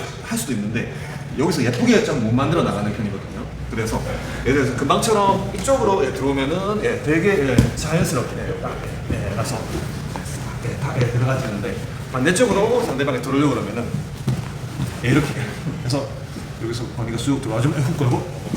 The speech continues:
이렇게 여기서 이렇게 나가는 거 자체가 좀 어색하거든요. 이러면 이제 여기서 내가 잘하는 거 한번 생각해 보시면 돼요.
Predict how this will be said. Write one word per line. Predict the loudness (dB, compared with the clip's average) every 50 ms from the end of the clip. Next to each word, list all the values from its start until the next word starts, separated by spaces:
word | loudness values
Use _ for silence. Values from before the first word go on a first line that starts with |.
| -4 -4 -6 -8 -8 -8 -6 -4
이렇게 | -2 2 4 6
여기서 | 6 6 6 4 4 4
이렇게 | 2 0 2 2 2
나가는 | 4 6 6 6 6 4 4
거 | 2 2 2 0 0
자체가 | 0 0 0 0 0 0
좀 | 0 -2
어색하거든요. | -2 -2 -2 -2 -2 -2 -4 -4 -6 -6 -6 -2
이러면 | 0 2 4 4 4 4
이제 | 4 2
여기서 | 2 2 2 0 0
내가 | 2 4 4 4
잘하는 | 4 2 0 0 0 0 0 0 0
거 | 0
한번 | 0 0 0 -2 -2 -2
생각해 | -2 -2 -2 -2 -2 -2
보시면 | -2 -4 -4 -4 -4
돼요. | -4 -4